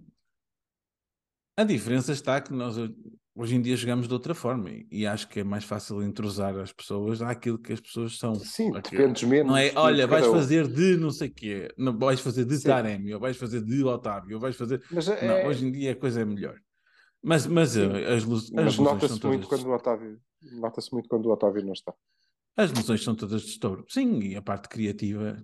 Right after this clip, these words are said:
Speaker 1: epá, o Otávio, o... e o Taremi, o Ot-, o Taremi também, quando não está, estar lá assim fantasmagórico, a deambular lá pelo espaço, a não fazer basicamente nada de jeito, não ajuda, não é?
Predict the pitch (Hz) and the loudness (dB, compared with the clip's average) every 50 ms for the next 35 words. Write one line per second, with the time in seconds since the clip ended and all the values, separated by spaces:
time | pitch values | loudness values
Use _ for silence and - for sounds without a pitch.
0 | - _ - 104 98 - - - - _ _ _ - 101 101 98 - 101 98 98 | -18 _ -14 -14 -14 -14 -16 -20 -20 _ _ _ -8 -6 -6 -6 -4 -4 -2 -2
1 | 98 98 98 98 95 95 95 95 95 98 73 80 76 67 - - - - _ - | -2 -4 -6 -8 -8 -6 -6 -6 -6 -6 -8 -8 -10 -10 -12 -16 -18 -20 _ -20
2 | - - _ _ - 101 104 104 101 98 98 92 92 95 113 98 95 95 95 95 | -20 -20 _ _ -6 -4 -2 -2 0 -2 -2 -4 -4 -2 -2 -2 0 0 -2 -4
3 | 95 98 98 98 98 101 98 98 - - - _ _ _ - - 131 127 127 - | -4 -6 -6 -6 -6 -8 -8 -10 -12 -14 -16 _ _ _ -8 -6 -6 -6 -6 -8
4 | - - - 127 143 127 113 110 110 110 107 107 - 110 107 104 101 101 - - | -10 -10 -6 -2 0 0 2 2 2 0 0 -2 -4 -4 -4 -4 -6 -6 -6 -4
5 | 110 104 98 98 101 101 107 107 104 - - 107 107 107 - - - - - 127 | -4 -2 -2 -2 -2 -2 -2 -4 -4 -2 0 0 0 0 -2 -6 -12 -8 -4 -4
6 | 107 110 110 107 107 107 107 - 120 117 110 107 110 - 127 107 - 113 101 110 | -2 -2 -2 -2 -2 -4 -6 -8 -8 -6 -6 -6 -6 -4 -4 -4 -4 -4 -2 -2
7 | 104 107 95 104 104 104 104 101 107 - _ - 110 107 - _ _ _ _ _ | -2 -2 -2 -2 -2 -2 -4 -4 -8 -10 _ -12 -12 -12 -12 _ _ _ _ _
8 | _ _ _ _ - - 104 107 101 110 110 113 113 113 110 117 113 120 117 117 | _ _ _ _ -8 -8 -6 -4 0 0 2 4 4 4 4 4 4 4 4 4
9 | 110 113 113 110 104 - - 117 117 113 - - - 110 107 104 - - - - | 2 2 0 0 -2 -4 -6 -8 -8 -8 -6 -4 0 0 0 0 -2 -6 -10 -8
10 | 113 110 113 104 - 110 98 110 107 98 98 - - _ _ _ _ _ _ _ | -6 -4 -4 -4 -2 -2 0 0 0 -2 -2 -6 -12 _ _ _ _ _ _ _
11 | _ _ _ - 101 98 92 95 92 - - 95 98 98 98 - - 107 104 98 | _ _ _ -6 -4 -4 -4 -4 -6 -6 -4 -2 -2 -2 -2 -4 -4 -2 0 0
12 | 92 92 95 95 95 95 107 101 95 92 - - - _ - _ _ _ _ _ | 0 -2 -4 -6 -4 -2 -2 -2 -2 -4 -8 -12 -20 _ -20 _ _ _ _ _
13 | _ _ _ _ _ _ _ _ _ _ _ _ _ - 117 113 98 92 92 101 | _ _ _ _ _ _ _ _ _ _ _ _ _ -4 -2 0 0 0 -2 -4
14 | 113 95 85 85 92 90 90 78 - - | -4 -4 -6 -6 -10 -10 -10 -12 -14 -16